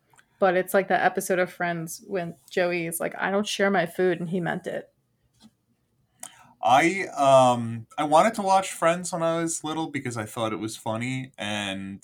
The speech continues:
Speaker 2: um, my parents, it was too close to my bedtime, so I, I, I wouldn't get a chance to.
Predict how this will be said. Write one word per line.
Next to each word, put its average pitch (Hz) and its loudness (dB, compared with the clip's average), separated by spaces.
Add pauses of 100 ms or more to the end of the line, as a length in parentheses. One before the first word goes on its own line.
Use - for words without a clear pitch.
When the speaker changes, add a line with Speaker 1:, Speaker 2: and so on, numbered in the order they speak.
(140)
Speaker 2:
um, 95 -4 (1600)
my 110 -4 (600)
parents, 117 -2 (160)
it 143 -2
was 117 -4
too - -10
close 110 -4
to - -8
my 98 -6
bedtime, 87 -8
so - -8
I, 80 -6
I, 85 -8
I 92 -6
wouldn't 87 -12
get 85 -12
a 90 -14
chance 92 -10
to. 104 -12